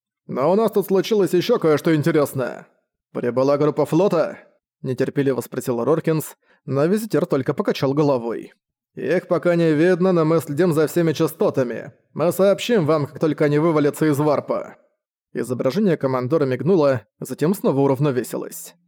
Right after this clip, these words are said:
«Именно потому, что мы так плотно за этим следим, мы сумели заметить кое-что. Во вновь образовавшемся поясе космического мусора прячется корабль.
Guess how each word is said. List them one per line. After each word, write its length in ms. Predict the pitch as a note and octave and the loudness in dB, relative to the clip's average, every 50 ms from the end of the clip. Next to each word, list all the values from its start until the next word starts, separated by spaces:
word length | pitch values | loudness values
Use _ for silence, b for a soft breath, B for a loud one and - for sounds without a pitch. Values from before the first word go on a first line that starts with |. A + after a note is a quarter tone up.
| _ _ _ _ _ _ _ | _ _ _ _ _ _ _
«Именно 440 | - A#2+ A2+ B2+ C#3+ D#3+ E3 F3 E3 | -8 -6 -4 -2 -2 0 0 0 0
потому, 420 | E3 D3+ D3+ D#3 D#3+ F3+ G3 F#3 | 0 -2 0 0 2 2 0 0
что 220 | - - F3 D#3 D3+ | 0 0 0 0 2
мы 160 | E3 F3 E3+ | 2 0 2
так 240 | E3+ D#3+ D3+ - - | 0 -2 -2 -2 -2
плотно 320 | D#3+ F3 E3+ - D#3+ D3+ | 0 0 2 2 0 2
за 100 | B2+ D#3+ | 2 2
этим 180 | D#3 D3+ D3+ C#3+ | 2 2 0 -2
следим, 400 | - - D3 C#3+ C#3+ G3+ F#3+ D#3+ | -2 -2 -2 0 2 2 2 2
мы 120 | D#3+ D#3 | 2 0
сумели 280 | - E3+ E3 E3+ E3+ E3+ | 0 0 0 2 2 2
заметить 460 | D#3 C#3 D#3 E3+ G#3 F#3+ - C3+ - | 2 2 2 2 2 0 0 -2 -2
кое-что. 640 | - D3 C3+ B2+ A#2 - - - B2+ A#2 G2 F#2 G2 - _ _ _ _ _ _ | 0 0 2 2 0 -2 -4 -6 -6 -6 -6 -8 -12 -16 _ _ _ _ _ _
Во 260 | - C3 B2 B2+ C3 | -10 -6 -2 -2 -2
вновь 220 | B2 D3 F#3+ G3 F3+ | 0 0 0 0 0
образовавшемся 760 | E3 D3+ D#3 C3 C#3 C#3+ D3+ F3+ E3 - - D#3 B2 D3 C#3 | 0 0 0 0 0 0 0 0 -2 -2 -4 -4 -2 -2 -2
поясе 400 | - D#3+ F#3 F3+ D#3+ - - D3 | 0 0 2 2 2 0 -2 -2
космического 640 | - C#3 - D#3+ E3+ - D3+ - - D3+ C#3 C3+ | -4 -4 -2 -2 -2 -2 -4 -4 -2 -2 -2 0
мусора 380 | C3 D#3+ G3+ F#3+ - E3+ D#3 C#3+ | 0 0 0 0 0 0 -2 -2
прячется 460 | - D#3+ E3 F3 - D#3 - - D#3 | 0 0 -2 0 0 -2 -2 -4 -2
корабль. 540 | - D#3+ D#3+ F3 E3+ C#3 B2 G2 - - | 0 2 2 2 2 0 -2 -4 -8 -10